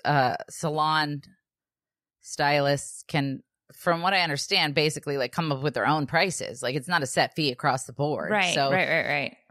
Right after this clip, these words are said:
Speaker 1: depending on where you go, it's either more expensive or less expensive, and it's based on whatever that person wants to charge. And so I think it's a legitimate question, "Where's, what's it for? And did you compensate yourself in here, or do I do it extra?"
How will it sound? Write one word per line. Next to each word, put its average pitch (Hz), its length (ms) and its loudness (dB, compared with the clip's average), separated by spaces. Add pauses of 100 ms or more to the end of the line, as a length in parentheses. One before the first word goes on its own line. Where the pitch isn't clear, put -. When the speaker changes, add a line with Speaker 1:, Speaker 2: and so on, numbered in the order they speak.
(160)
Speaker 1:
depending 160 320 0
on 143 120 -2
where 160 160 2
you 147 180 -2
go, 156 340 2
it's 143 180 -4
either 143 200 -2
more 143 200 0
expensive 139 500 -2
or 139 60 2
less 135 240 2
expensive, 135 520 0
and 131 100 0
it's 127 140 -8
based 147 320 0
on 139 160 4
whatever 135 260 2
that 120 180 4
person 139 280 -2
wants 127 160 -4
to 143 80 -6
charge. 151 420 0
And 127 140 -6
so 139 200 2
I 135 100 4
think 151 160 -2
it's - 100 -6
a 151 80 -2
legitimate 131 440 -4
question, 131 520 -2 (360)
"Where's, 143 400 -2 (500)
what's 151 260 0
it 120 120 0
for? 151 520 2 (420)
And 139 360 2
did 143 200 0
you 143 100 -2
compensate 135 600 0
yourself 214 380 -2
in 160 140 0
here, 147 260 2
or 139 200 0
do 131 120 -2
I 127 120 4
do 131 180 -2
it 123 220 -2
extra?" - 540 -6